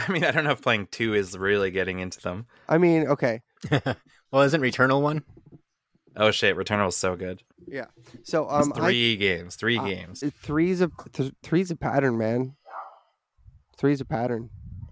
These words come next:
Speaker 2: Once, once is a thing. Two is a coincidence. Three is a pattern. Okay? So you're, you're a rogue, uh,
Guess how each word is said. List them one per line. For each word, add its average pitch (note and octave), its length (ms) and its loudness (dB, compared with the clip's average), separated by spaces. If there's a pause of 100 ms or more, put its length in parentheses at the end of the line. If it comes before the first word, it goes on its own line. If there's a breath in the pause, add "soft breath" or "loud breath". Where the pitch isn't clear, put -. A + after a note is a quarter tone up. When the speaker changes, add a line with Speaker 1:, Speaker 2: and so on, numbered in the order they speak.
(480)
Speaker 2:
Once, C3+ 440 2
once C#3 260 0
is C3+ 160 -8
a B2+ 40 -12
thing. C#3 400 2
Two C#3+ 180 2
is C3 100 0
a B2+ 60 -4
coincidence. B2+ 640 0
Three B2+ 200 -2
is A#2+ 80 -6
a - 40 -20
pattern. A2+ 380 -6 (960)
Okay? B2+ 360 0
So - 140 -6
you're, B2+ 360 4
you're B2 240 2
a A#2 60 2
rogue, A#2+ 400 0 (420)
uh, A2+ 120 -4